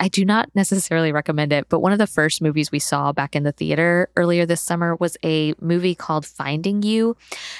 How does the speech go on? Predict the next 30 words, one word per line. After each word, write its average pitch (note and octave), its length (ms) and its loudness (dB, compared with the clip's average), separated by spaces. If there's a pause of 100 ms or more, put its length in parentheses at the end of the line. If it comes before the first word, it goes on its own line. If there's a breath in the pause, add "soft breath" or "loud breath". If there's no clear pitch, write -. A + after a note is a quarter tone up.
(120 loud breath)
No F3+ 120 2
idea F3+ 220 4
why D#3 180 2
Jordan D3+ 280 2
picked A3+ 240 0
it, G3+ 200 2
except - 360 -2 (100)
at D#3+ 120 -2
the E3 60 -2
time D3+ 300 0
there D3+ 100 2
were D3 160 2
not D3 160 2
many D3 180 2
movies D3 340 -2
playing A3+ 260 0
in G#3+ 80 0
the G#3 80 0
theater, F#3 460 2 (260 loud breath)
and F#3+ 140 2
we F3+ 100 4
just E3 300 0
so - 120 4
desperately F3 520 0
wanted D3+ 480 -2 (100)
to F3 100 -4
go D3 200 0
see - 200 -2
a C#3+ 60 0
movie. F3 460 -2